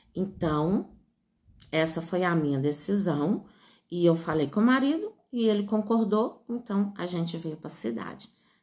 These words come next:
Já tem dois meses que eu tô morando na cidade. Dois meses, né? E aí, a pessoa que levantou a dúvida ainda não sabe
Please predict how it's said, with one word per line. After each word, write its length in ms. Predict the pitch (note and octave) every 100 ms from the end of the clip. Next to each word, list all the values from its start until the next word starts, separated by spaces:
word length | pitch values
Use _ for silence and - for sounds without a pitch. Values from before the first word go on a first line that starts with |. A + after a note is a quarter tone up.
| _
Já 160 | - G3+
tem 260 | G3+ G#3+
dois 340 | G3+ A3+ D4+ -
meses 460 | F3 F3+ A3+ G3+
que 100 | G3+
eu 60 | G3+
tô 140 | G3+
morando 400 | G3+ G3 F#3+ E3+
na 100 | E3+
cidade. 800 | E3+ - - - - _ - - _ _ _ _ _
Dois 300 | - D#3 G3+
meses, 500 | - F3 E3+ - - - _ _
né? 200 | - - _ - - - - _ _
E 160 | C#3+
aí, 540 | D3 C#3+ D3 C#3 C#3 C#4+
a 80 | E4+
pessoa 540 | A3 G3+ - A3 D4
que 100 | C#4
levantou 480 | G#3+ G3 F#3+ G3 F#3
a 140 | F#3
dúvida 480 | E3+ E3+ A3 B3 C4 - _ _ -
ainda 480 | A#3+ A#3+ C4 B3+ B3
não 160 | C#4+
sabe 680 | D#4+ - A#3+ C4+ A#3+ F#3 E3+